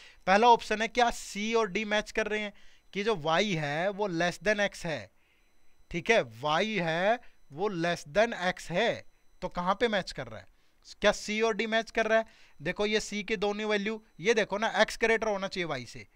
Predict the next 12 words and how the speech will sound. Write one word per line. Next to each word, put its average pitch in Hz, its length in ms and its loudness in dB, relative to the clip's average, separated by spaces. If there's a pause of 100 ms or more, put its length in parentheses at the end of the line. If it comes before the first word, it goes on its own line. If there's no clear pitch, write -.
(180)
एक्स 185 180 -2
ग्रेटर 208 300 2
होना 185 180 -2
चाहिए 165 160 -8
वाई। - 420 -16
नाइनटीन 208 420 -2
और 226 160 0
नाइन 185 340 -2 (360)
क्या 202 120 6
इससे 226 300 2
ग्रेटर 226 380 4
है? 233 180 6